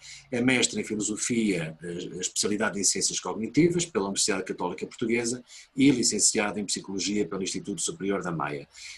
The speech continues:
É ainda licenciado em Teologia pela, eh, Universidade Católica Portuguesa. Desde dois mil e nove é membro da International Society for Biosemiotic Studies e, desde dois mil e doze, membro da direção da Code Biology Society.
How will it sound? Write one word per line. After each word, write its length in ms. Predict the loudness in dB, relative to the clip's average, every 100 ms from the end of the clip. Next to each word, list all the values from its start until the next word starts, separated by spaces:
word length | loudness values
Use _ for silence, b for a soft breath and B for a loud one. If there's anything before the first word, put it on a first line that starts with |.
| B
É 180 | 4 6
ainda 340 | 6 4 0
licenciado 600 | 0 0 2 2 2 0
em 80 | -4
Teologia 600 | -8 -6 0 2 2 0 -2
pela, 420 | -2 0 -2 -6 -14 B B
eh, 120 | -2 0
Universidade 640 | 0 0 2 2 2 0
Católica 380 | -2 -2 -2 -6
Portuguesa. 560 | -8 -4 -2 -4 -6 -10 _ b b -6
Desde 500 | 6 8 8 6 6
dois 240 | 6 6
mil 160 | 6 6
e 80 |
nove 320 | 6 4 2 -2
é 40 |
membro 320 | 0 2 0
da 80 | -2
International 580 | -4 -4 0 0 2 0
Society 640 | 2 2 2 0 -2 -4
for 340 | -6 -2 0
Biosemiotic 800 | 0 0 2 2 0 -2 -2 -2 -2
Studies 640 | 0 2 4 4 2 2
e, 280 | 6 6 6 B B B -14
desde 320 | 2 2 4
dois 120 | 0
mil 120 | 2
e 60 | 0
doze, 360 | 2 2 2 2
membro 300 | 0 0 0
da 80 |
direção 600 | -2 0 2 4 4 2 -4 B B _
da 120 | -4
Code 280 | 0 0 2
Biology 460 | 2 2 2 0
Society. 640 | 0 2 2 0 -2 -8